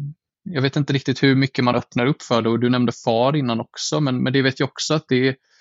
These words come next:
det varierar ju över tid. Hur mycket ska man, hur många, eh, far-recept ska man förskriva? Jag vet att ett tag när jag jobbade så var det, "Nej, men nu, nu ska vi, nu ska det inte förs-, nu ska vi inte förskriva några fler far", liksom. Men man hade, liksom, ingen, för det måste följas upp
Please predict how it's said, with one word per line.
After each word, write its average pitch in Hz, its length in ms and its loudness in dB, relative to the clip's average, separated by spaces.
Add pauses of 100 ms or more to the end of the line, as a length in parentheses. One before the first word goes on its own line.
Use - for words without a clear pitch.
(720)
det 131 520 4
varierar 139 520 4
ju 113 120 4
över 113 140 0
tid. 110 300 -2
Hur 127 80 2
mycket 123 300 0
ska 113 220 2
man, 120 280 2
hur 123 120 0
många, 120 260 2
eh, 113 580 -4 (140)
far-recept 113 600 0
ska - 200 -8
man 117 140 -4
förskriva? 117 840 0
Jag 123 80 2
vet 120 200 -2
att - 180 -8
ett - 140 -6
tag 117 280 0
när 113 100 0
jag 107 140 0
jobbade 117 280 0
så 117 120 -6
var 113 100 0
det, 110 40 0
"Nej, 117 100 0
men 120 120 2
nu, 123 220 0
nu 123 160 -2
ska 120 220 -2
vi, 117 560 2 (320)
nu 120 60 -2
ska 127 160 0
det 127 40 2
inte 117 120 -4
förs-, - 340 -4 (100)
nu 123 80 -4
ska - 120 -4
vi 127 40 0
inte 120 140 -4
förskriva 120 400 0
några 127 280 2 (120)
fler 107 160 2 (100)
far", - 280 2
liksom. - 320 -4
Men 117 120 -2 (400)
man 123 300 0
hade, 120 220 -2
liksom, 123 280 -4
ingen, 120 180 -2
för - 100 -2
det 127 120 4
måste 131 240 0
följas 131 300 2
upp 143 240 -2